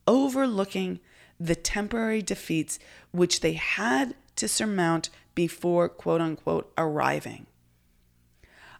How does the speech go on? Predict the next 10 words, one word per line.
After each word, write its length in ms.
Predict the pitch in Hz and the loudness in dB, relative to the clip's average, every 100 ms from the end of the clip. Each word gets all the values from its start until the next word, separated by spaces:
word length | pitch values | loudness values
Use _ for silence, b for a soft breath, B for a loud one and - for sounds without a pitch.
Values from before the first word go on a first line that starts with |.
| - | -10
I 280 | 226 311 339 | 0 4 4
would 200 | 247 208 | 2 -2
star 520 | - - 185 165 165 | -4 -4 0 2 2
that 260 | 156 156 - | 2 -2 -4
one. 360 | 165 151 147 - | -4 -4 -6 -8
I 220 | 220 277 311 | -2 0 0
would 240 | 262 190 | 0 -2
remember 520 | 175 165 151 147 151 | -4 -4 -2 -2 -2
that 220 | 143 127 - | -2 -6 -10
one. 300 | 139 131 - | -12 -12 -14